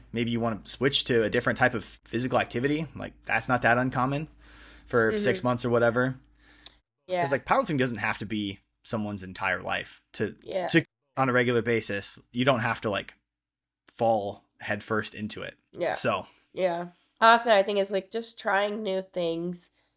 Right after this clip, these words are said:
Speaker 2: 'cause everything kind of affects your performance if you add another variable into it.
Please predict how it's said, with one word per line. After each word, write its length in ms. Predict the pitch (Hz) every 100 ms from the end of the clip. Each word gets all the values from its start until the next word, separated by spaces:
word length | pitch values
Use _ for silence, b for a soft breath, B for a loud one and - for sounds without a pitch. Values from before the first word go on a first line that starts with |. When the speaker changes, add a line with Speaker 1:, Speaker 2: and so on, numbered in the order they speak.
| _
Speaker 2:
'cause 120 | -
everything 440 | 226 214 226 226 220
kind 220 | 214 190
of 80 | 185
affects 400 | 185 180 165 -
your 100 | 175
performance 680 | 170 170 - 160 165 175 175
if 120 | 170
you 120 | 165
add 200 | 160 165
another 300 | 165 165 156
variable 580 | 151 151 160 160 170 170
into 300 | 170 175 180
it. 220 | 196 214